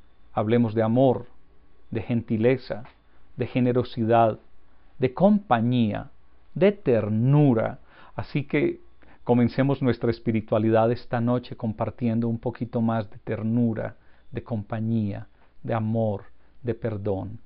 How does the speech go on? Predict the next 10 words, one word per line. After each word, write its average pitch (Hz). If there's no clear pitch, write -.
y 127
básicamente 107
de 98
esperanza. 92
¿Qué 247
te 254
llevas 135
hoy 107
de 95
aquí? -